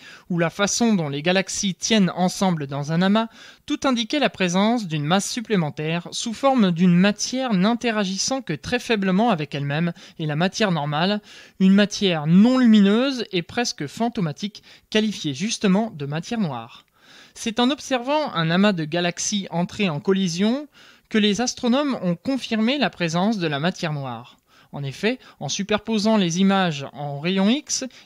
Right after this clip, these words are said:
et les indications obtenues en optique, ils ont obtenu une séquence avec d'abord une image des galaxies de l'amas, puis le gaz chaud et finalement la matière noire. Les candidats les plus convaincants sont l'action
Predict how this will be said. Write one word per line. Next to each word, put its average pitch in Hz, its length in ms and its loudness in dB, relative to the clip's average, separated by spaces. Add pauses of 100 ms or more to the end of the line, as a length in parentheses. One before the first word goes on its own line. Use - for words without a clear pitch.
et 156 60 -8
les 147 220 -4
indications 185 540 -2
obtenues 175 340 0
en 151 140 -4
optique, 185 420 -10 (240)
ils 175 200 0
ont 233 160 0
obtenu 269 380 -2
une 214 200 2
séquence 226 800 -4
avec 170 220 -2
d'abord 190 540 0
une 185 160 2
image 202 420 2
des 151 140 -6
galaxies 151 500 -6
de 139 80 -8
l'amas, 196 360 -2 (280)
puis 254 400 -4
le 160 140 -2
gaz 151 340 -4
chaud 240 300 -8 (240)
et 139 80 -10
finalement 165 560 -2 (120)
la 143 140 -8
matière 208 320 -2
noire. 131 440 -4 (480)
Les 147 120 -8
candidats 180 460 0
les 175 100 -2
plus 151 200 -10
convaincants 220 680 0
sont 185 220 -4
l'action 233 640 -2